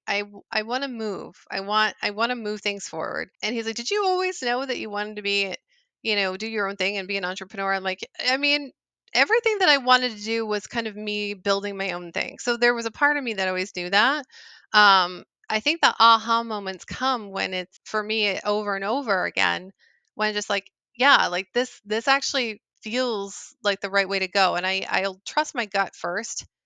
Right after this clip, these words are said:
and then I'll do the logic behind it. That's not how everybody works. And I get that, and I totally appreciate that. Um, but my,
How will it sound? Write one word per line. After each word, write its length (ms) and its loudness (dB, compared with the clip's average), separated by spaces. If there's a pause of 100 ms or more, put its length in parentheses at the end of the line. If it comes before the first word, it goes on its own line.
(200)
and 180 0
then 160 2
I'll 120 0
do 140 -8
the 120 0
logic 340 0
behind 240 -6
it. 100 -10
That's 160 -6
not 120 -2
how 160 -4
everybody 400 -4
works. 400 -4 (340)
And 100 -2
I 60 2
get 180 2
that, 100 2
and 80 -4
I 80 -6
totally 340 -4
appreciate 460 -2
that. 260 2 (340)
Um, 460 8 (200)
but 220 -2
my, 200 0